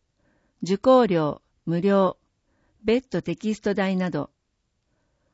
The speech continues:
申し込み締め切り日、二月十三日火曜日。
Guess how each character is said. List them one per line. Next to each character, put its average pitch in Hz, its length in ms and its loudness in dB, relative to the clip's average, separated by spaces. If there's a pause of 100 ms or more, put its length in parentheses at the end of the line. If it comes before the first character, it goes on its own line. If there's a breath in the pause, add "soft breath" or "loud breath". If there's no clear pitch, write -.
(180)
申 247 220 2
し - 80 -6
込 254 160 0
み 254 80 4
締 247 140 0
め 233 120 2
切 226 160 -4
り 214 140 -2
日、 151 200 -6 (680)
二 185 160 -2
月 240 300 -2
十 233 220 -2
三 240 300 0
日 170 460 -6
火 175 100 -6
曜 202 260 0
日。 147 240 -8